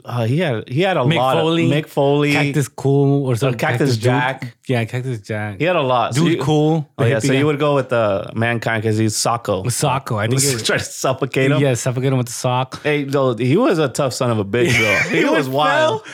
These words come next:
Speaker 2: from the top of a cage onto some thumbtacks.
Speaker 1: That's, dude, that was the era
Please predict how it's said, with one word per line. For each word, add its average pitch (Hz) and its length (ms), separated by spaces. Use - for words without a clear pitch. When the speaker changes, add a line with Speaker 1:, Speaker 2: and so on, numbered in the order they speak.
Speaker 2:
from 254 200
the 220 80
top 247 220
of 247 120
a 220 60
cage 208 600
onto 175 320
some 156 180
thumbtacks. 143 800
Speaker 1:
That's, - 280
dude, 135 360
that 135 180
was 226 220
the 127 240
era 117 500